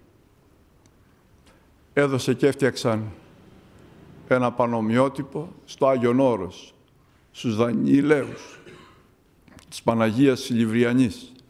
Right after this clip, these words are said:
Και είναι η ιδιαίτερη εικόνα του που είναι και σήμερα στο κελάκι του στην Αίγινα, μπροστά στην οποία είχε γονατίσει αμέτρητες φορές, είχε κλάψει, είχε δοξολογήσει,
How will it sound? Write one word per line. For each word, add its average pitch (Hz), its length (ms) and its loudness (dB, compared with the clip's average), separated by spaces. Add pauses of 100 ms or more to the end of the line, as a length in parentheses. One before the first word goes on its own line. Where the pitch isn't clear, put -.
(500)
Και - 120 -2
είναι 135 120 4
η 127 40 4
ιδιαίτερη 135 400 2
εικόνα 143 340 0
του 127 100 -10
που 143 80 -6
είναι 139 120 0
και 131 140 -2
σήμερα 139 360 0
στο 123 140 -6
κελάκι 127 480 0
του 120 120 -6
στην 127 240 0
Αίγινα, 107 480 -2 (640)
μπροστά 127 400 2
στην 120 200 0
οποία 143 460 2 (540)
είχε - 180 0
γονατίσει 120 600 0
αμέτρητες 120 580 0
φορές, 120 580 -2 (1000)
είχε 113 220 -2
κλάψει, - 600 -4 (540)
είχε 127 80 4
δοξολογήσει, 113 840 0